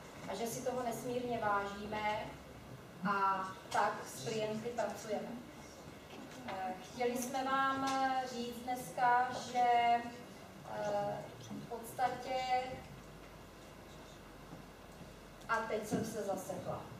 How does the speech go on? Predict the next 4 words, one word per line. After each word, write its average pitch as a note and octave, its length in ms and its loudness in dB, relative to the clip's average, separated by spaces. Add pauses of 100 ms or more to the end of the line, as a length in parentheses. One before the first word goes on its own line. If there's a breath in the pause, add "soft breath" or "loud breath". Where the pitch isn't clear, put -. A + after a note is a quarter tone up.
(800)
A - 140 4
už - 260 -2
vím, E3+ 180 -6 (960)
že B3 280 8